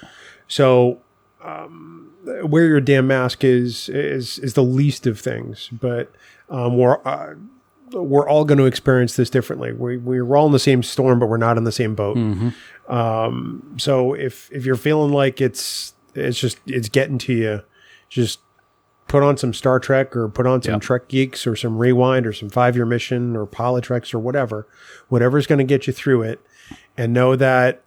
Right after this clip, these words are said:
Speaker 1: we're all feeling the same way right about now.
Speaker 2: Absolutely. I'm glad you actually told that story because I know people and have read about a lot of people that don't believe in this,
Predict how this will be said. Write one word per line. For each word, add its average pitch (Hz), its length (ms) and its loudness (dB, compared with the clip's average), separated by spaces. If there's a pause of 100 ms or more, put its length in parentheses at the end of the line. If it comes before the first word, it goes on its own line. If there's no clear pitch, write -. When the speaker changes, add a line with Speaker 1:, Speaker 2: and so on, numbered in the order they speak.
(560)
Speaker 1:
we're 127 320 2
all 127 120 2
feeling 123 360 0
the 117 100 0
same 117 220 0
way 110 120 -2
right 98 180 -6
about 98 180 -8
now. 98 160 -14 (540)
Speaker 2:
Absolutely. 110 680 0
I'm 135 120 2
glad 170 240 0
you 165 40 4
actually 139 320 0
told 123 240 -2
that 113 200 -2
story 117 340 0
because 104 420 -4 (480)
I 131 220 2
know 120 340 4
people 175 680 -2
and 127 180 0
have 110 200 -2
read 117 240 0
about 110 200 0
a 104 60 -2
lot 107 160 -2
of 101 80 -8
people 107 300 -4
that 98 340 -4
don't 123 320 2
believe 107 420 0
in 120 120 4
this, 120 340 -2